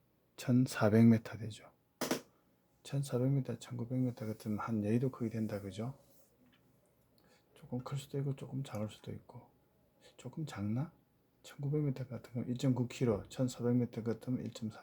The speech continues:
킬로. 어, 땅을 경사나 십 도에서 이십오 도 정도로 이렇게 작업해가지고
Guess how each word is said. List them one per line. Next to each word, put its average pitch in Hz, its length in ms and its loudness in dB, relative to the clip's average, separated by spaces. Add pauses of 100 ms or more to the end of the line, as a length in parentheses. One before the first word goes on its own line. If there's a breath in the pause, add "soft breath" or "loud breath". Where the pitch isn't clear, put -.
킬로. - 320 -12 (2000 soft breath)
어, 110 560 -2
땅을 117 320 0
경사나 113 480 2
십 - 240 -10
도에서 113 260 -2
이십오 110 300 -2
도 - 100 -10
정도로 104 380 -2
이렇게 - 240 -6
작업해가지고 107 1040 2